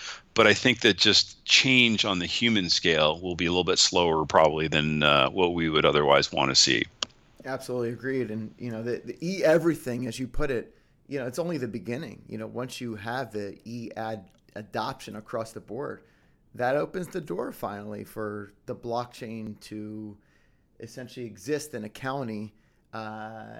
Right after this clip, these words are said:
Speaker 2: and allow those records to be instantly updated, properties to instantly change hands, and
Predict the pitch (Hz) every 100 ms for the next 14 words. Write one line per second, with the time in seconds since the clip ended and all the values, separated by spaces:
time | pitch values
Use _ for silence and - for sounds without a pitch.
0 | - 117 117 120 120 117 107 117 117 -
1 | 104 113 107 104 - - 113 120 - 107
2 | - - 104 101 104 - 113 107 110 104
3 | - 107 - 104 - - 101 98 107 101
4 | 98 104 104 101 98 101